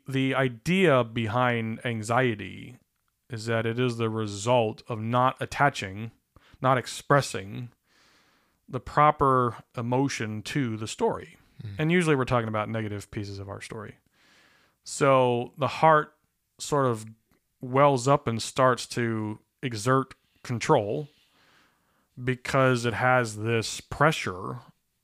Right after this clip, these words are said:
Speaker 1: of unresolved conflict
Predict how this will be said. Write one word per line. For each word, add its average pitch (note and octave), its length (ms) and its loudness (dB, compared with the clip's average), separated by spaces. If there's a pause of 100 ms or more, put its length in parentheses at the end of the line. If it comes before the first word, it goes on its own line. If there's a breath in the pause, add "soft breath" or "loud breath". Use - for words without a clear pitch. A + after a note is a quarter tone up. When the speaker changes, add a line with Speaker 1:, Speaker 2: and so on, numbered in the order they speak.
(360)
Speaker 1:
of A2+ 520 -2 (300)
unresolved A#2+ 960 2 (160)
conflict C3 800 -2